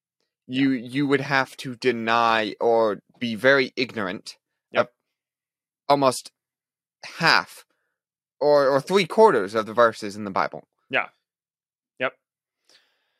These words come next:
Speaker 2: As are many people today in evangelifish churches, so looks like, uh, I see a causality here. Huh, so weird. All right, well,
Speaker 1: <laughs>
Speaker 2: thank you all so, so much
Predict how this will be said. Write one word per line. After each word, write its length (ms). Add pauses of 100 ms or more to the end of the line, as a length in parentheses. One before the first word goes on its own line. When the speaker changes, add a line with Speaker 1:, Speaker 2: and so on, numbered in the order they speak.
(540)
Speaker 2:
As 240
are 420 (200)
many 280
people 260
today 340
in 80
evangelifish 720
churches, 440
so 500 (640)
looks 240
like, 340
uh, 40
I 180
see 360
a 60
causality 840
here. 520 (120)
Huh, 440
so 340
weird. 340 (640)
All 120
right, 280 (160)
well, 260 (220)
Speaker 1:
<laughs> 200
Speaker 2:
thank 240
you 140
all 140
so, 160
so 180
much 400